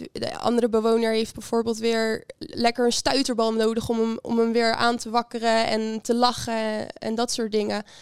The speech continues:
Er is echt voor iedereen plek hier. En het maakt niet uit wat je kwaliteiten zijn, want je kwaliteiten zijn hier altijd goed.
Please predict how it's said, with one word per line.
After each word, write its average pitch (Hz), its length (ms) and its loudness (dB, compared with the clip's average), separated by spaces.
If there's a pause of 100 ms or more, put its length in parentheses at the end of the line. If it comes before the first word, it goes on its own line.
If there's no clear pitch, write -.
(140)
Er 247 160 2
is 277 120 0
echt - 260 -2
voor - 160 -6
iedereen 247 560 -2
plek 233 240 -2
hier. 196 240 -4
En 208 140 -2
het 208 100 -6
maakt 220 220 -4
niet 226 160 -8
uit - 500 -2 (240)
wat 214 340 -2
je - 80 -8
kwaliteiten 226 680 -2
zijn, 202 360 -4
want 208 200 -4
je - 60 -16
kwaliteiten 226 600 -4
zijn 220 180 -4
hier 214 160 -2
altijd 233 400 -4
goed. - 360 -10